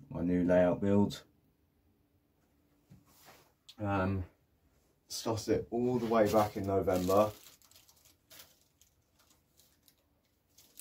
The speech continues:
And, uh, yeah, stuff is going all right at the moment.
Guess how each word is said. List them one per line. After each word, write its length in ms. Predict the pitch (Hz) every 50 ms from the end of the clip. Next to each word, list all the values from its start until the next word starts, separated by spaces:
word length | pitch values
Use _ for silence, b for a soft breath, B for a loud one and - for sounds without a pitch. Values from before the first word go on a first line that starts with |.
| - _ _ - _ _ -
And, 220 | 104 101 101 104
uh, 240 | 107 107 104 107 107 104 - _ _ _ _ _ _ _ _ _ _ _ _ - - - -
yeah, 120 | 113 113 110
stuff 360 | - - - 113 104 - 110
is 100 | 98 -
going 300 | - 107 104 107 110 113
all 220 | 113 117 127 135
right 180 | 135 - - - - - - _ -
at 100 | - 85
the 40 | 73
moment. 420 | 95 98 98 104 120 127 131 -